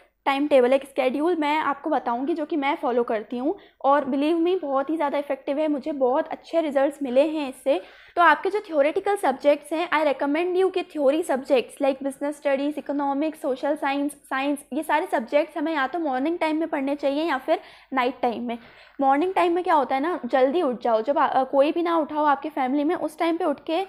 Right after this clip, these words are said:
थ्योरी सब्जेक्ट्स पढ़ लेना चाहिए। उठो, टी या फिर कॉफ़ी जो भी आप प्रेफर करते हो वो लो, थोड़ी वॉक करो। लाइक मैं ये नहीं कहूँगी कि बिल्कुल उठते से बुक उठा के बैठ जाओ, नहीं, टेन to फ़िफ़्टीन मिनट्स,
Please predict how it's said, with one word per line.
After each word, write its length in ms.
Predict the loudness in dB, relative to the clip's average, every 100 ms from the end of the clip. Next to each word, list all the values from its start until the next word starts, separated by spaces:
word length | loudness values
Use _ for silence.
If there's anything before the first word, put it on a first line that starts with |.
| -10 -20 -8
थ्योरी 240 | -2 0 0
सब्जेक्ट्स 420 | -4 -2 -2 -2
पढ़ 200 | -2 -2
लेना 220 | -4 -8
चाहिए। 360 | -8 -4 0 -2 -4 -6
उठो, 460 | -6 0 0 0 -6 _ _ -4
टी 140 | 0
या 140 | 0 0
फिर 140 | -2
कॉफ़ी 380 | 2 2 2 -2
जो 200 | 2 2
भी 140 | 2
आप 120 | 0 0
प्रेफर 340 | -2 -2 -2
करते 280 | 0 0 0
हो 80 | 2
वो 100 | 2
लो, 340 | 4 4 4 -4 -2
थोड़ी 160 | 0
वॉक 340 | 2 0 0 0
करो। 240 | 0 2
लाइक 260 | 2 0 -2
मैं 120 | -4
ये 140 | -2 0
नहीं 120 | 0
कहूँगी 280 | 0 0 0
कि 100 | -2
बिल्कुल 320 | -2 0 -2
उठते 260 | -2 -2 -2
से 200 | -2 -2
बुक 200 | -4 -4
उठा 220 | -4 -4
के 100 | -2
बैठ 280 | -2 -2 -4
जाओ, 120 | -4
नहीं, 300 | -2 -4 -4 -10 _ -2
टेन 220 | 0 0
to 80 | 0
फ़िफ़्टीन 380 | -2 -2 -2
मिनट्स, 340 | 0 0 -2